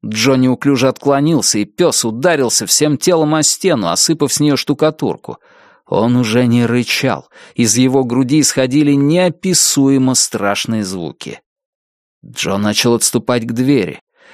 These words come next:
Его рука нащупала один из стульев. Он попытался опереться на него, и в этот момент Куджо опять кинулся на него. Слепая машина убийства, клацающая челюстями.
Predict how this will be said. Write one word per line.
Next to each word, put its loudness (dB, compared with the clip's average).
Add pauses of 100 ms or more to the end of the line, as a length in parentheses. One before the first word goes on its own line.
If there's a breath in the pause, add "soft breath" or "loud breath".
Его 4
рука 2
нащупала 2
один 2
из 0
стульев. -2 (360 soft breath)
Он 0
попытался 0
опереться 0
на 2
него, 2
и 4
в 0
этот 2
момент 0
Куджо 2
опять -2
кинулся 2
на 2
него. 2
Слепая 0
машина 2
убийства, 0
клацающая 0
челюстями. -4